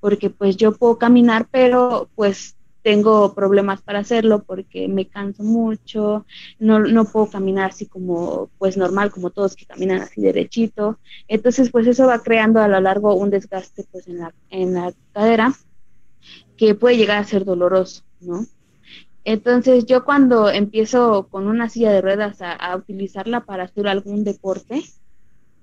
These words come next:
eh, me enfrento como con el miedo, el miedo a utilizar una silla de ruedas, porque, pues,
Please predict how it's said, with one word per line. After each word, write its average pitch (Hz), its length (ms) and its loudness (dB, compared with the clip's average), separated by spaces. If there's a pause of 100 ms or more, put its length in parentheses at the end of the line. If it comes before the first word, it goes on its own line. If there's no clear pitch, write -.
eh, 196 560 0
me 220 100 -2
enfrento 240 480 -2
como 214 320 -2
con 196 320 -6
el 214 180 4
miedo, 226 540 2 (240)
el 202 180 -8
miedo 233 260 -4
a - 20 -2
utilizar 196 440 -8
una 214 200 -6
silla 208 280 0
de 185 120 0
ruedas, 117 400 -8
porque, 190 480 -14 (640)
pues, 247 340 0